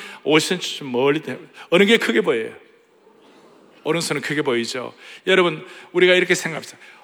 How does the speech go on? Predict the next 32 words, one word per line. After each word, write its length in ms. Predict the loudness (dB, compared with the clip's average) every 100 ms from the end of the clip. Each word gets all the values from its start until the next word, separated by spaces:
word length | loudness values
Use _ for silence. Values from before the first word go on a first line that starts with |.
| 0
오른손이 600 | 6 6 6 2 0 0
크신 300 | 0 -2 0
하나님을 380 | 0 0 0 -2
크게 240 | -2 -2
보이는 240 | 0 0 0
것처럼 360 | -2 -2 -4
오른손의 520 | 2 4 4 2 -2
하나님을, 420 | -2 -2 -2 -2 0
오른손을 480 | 2 2 2 -2 -2
하나님, 340 | -2 -2 -4 -8 -10
하나님의 920 | -2 2 2 2 2 0 -4 -8 -14 -10
임재와 380 | -8 -2 0 0
도우심이라고 540 | 0 0 -2 -2 -4
생각하고 680 | -4 -10 -8 -8 -4 -6 -6 -16 -10
우리 140 | -2 -2
하나님을 440 | 0 0 2 0
생각하고 400 | -2 -6 -6 -2
크게 260 | 0 2 4
보기를 360 | 4 2 0
바라는 360 | 2 4 4 2
것이에요. 340 | -2 -4 -10 -14 -16 -4
하나님을 380 | 4 6 8 6
크게 240 | 6 6
보기를 260 | 8 8 6
바라는 320 | 4 2 2
것이에요. 340 | -2 -4 -8 -10 -14 -6
그리고 180 | 4 6
세상의 400 | 6 6 6 6
환경과 600 | 6 4 4 4 4 4
어려움과 380 | 6 4 4 4
모든 460 | 4 8 8 8 4
문제들은 580 | 2 4 4 4 2